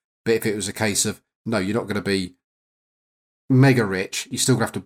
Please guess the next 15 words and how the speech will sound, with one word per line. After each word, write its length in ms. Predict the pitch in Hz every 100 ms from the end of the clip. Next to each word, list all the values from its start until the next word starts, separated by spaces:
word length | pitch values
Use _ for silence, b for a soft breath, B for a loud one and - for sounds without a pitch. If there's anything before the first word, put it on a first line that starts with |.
| _
work, 440 | 104 110 95 - -
but 100 | 120
you 60 |
could 100 | 117
have 120 | 117
more 180 | 107 104
time 280 | - 110 101
and 80 | 101
have 100 | 104
more 160 | 104
time 300 | 98 107 95
just 160 | 92 -
to, 80 | - _
just 200 | - -
to, 200 | 107 95